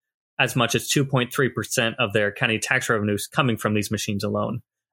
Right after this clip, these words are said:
Um, so in some rural, rural areas, it could really make a difference.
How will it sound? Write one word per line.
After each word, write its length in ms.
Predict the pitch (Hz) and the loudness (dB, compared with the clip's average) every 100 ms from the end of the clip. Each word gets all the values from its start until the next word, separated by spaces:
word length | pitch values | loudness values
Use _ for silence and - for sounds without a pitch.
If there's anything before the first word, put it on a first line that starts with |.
| - | -2
Um, 180 | 110 110 | 0 2
so 120 | 131 | 0
in 60 | |
some 180 | 117 151 | 2 0
rural, 280 | 175 226 208 | 2 2 0
rural 380 | 170 214 180 127 | 0 2 2 2
areas, 360 | 113 107 101 139 | 2 2 0 0
it 60 | |
could 140 | 127 120 | 0 2
really 180 | 123 | 2
make 180 | 113 107 | 2 0
a 60 | 107 | -2
difference. 600 | 107 - - 156 - | -4 -12 -10 -6 -6